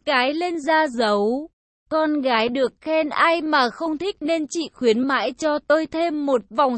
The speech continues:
xoay nữa rồi mới kéo tay tôi vui vẻ đi ra khỏi phòng. Đi nhanh nhanh nhóc, chị đói lắm rồi nè, từ từ nhóc, khóa phòng đã, nhanh đi sắp chết rồi nè. Biết rồi, tôi với tay tắt đèn, khóa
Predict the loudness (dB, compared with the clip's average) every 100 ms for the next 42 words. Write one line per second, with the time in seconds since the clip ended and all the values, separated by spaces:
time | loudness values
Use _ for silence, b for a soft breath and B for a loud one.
0 | -2 -2 0 0 0 -2 -4 0 2 2
1 | 0 -2 -2 -2 0 0 0 -2 -2 -2
2 | 0 0 -2 -4 -4 -4 -2 -2 0 0
3 | 0 0 0 0 0 0 0 0 2 0
4 | -6 -12 _ _ _ -4 -2 0 0 0
5 | 0 2 2 2 2 4 2 0 -8 -6
6 | -4 -2 0 0 0 2 0 -2 -8 -10
7 | 2 4 4 0 -6 -8 -4 -2 -2 -2
8 | -2 -2 0 0 -2 0 2 2 2 0
9 | 0 0 0 2 2 0 -4 -2 -2 -2
10 | -2 -2 -2 -2 -4 -4 -4 -4 -4 -4
11 | 2 4 4 2 -4 -8 -6 -6 -4 2
12 | 4 4 2 -2 0 0 0 2 2 2
13 | 0 -2 -2 0 -2 _ -2 0 2 0
14 | -2 -8 -4 2 2